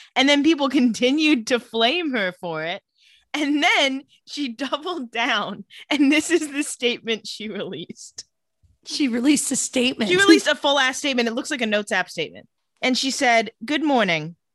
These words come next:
Speaker 1: After witnessing the outpour of responses to my question and having the ability to sleep on it, I have gained a new perspective on why the backlash was received.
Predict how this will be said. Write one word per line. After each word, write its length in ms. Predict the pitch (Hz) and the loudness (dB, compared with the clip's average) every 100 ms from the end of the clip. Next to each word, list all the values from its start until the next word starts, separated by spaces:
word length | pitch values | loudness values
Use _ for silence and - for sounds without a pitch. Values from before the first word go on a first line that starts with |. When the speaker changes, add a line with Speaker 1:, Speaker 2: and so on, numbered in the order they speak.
| _ - | _ -4
Speaker 1:
After 300 | 233 247 294 | -4 -2 -6
witnessing 540 | 277 294 339 330 330 | -4 -6 -6 -8 -4
the 120 | 294 - | -4 0
outpour 520 | 226 240 285 294 269 | -2 -2 -4 -2 -2
of 100 | 233 | -4
responses 640 | 262 - 202 247 240 247 | -8 -4 -2 -2 -6 -12
to 80 | 269 | -10
my 180 | 240 226 | -8 -8
question 540 | - 220 220 - 190 | -6 -4 -4 -6 -4
and 140 | 185 208 | -4 -4
having 320 | 208 233 240 | -4 -4 -4
the 140 | 240 | -4
ability 480 | 269 208 240 254 240 | -4 -4 -6 -6 -8
to 100 | 208 | -10
sleep 380 | - - 247 254 | -12 -4 -4 -2
on 220 | 190 170 | -2 0
it, 160 | 165 - | -2 -6
I 160 | - 220 | -4 -4
have 220 | 269 226 | -4 -8
gained 320 | 202 208 240 | -6 -4 -4
a 60 | 220 | -4
new 280 | 202 202 233 | -4 -6 -8
perspective 680 | 269 262 - 220 - 208 190 | -10 -12 -4 -6 -4 -6 -4
on 180 | 196 190 | -4 -2
why 220 | 180 208 | -4 -2
the 120 | 208 | -4
backlash 640 | 180 180 214 208 180 196 - | -2 -2 -2 -6 -8 -8 -10
was 240 | 190 185 | -12 -10
received. 680 | 196 202 - 180 135 151 _ | -8 -10 -10 -10 -10 -14 _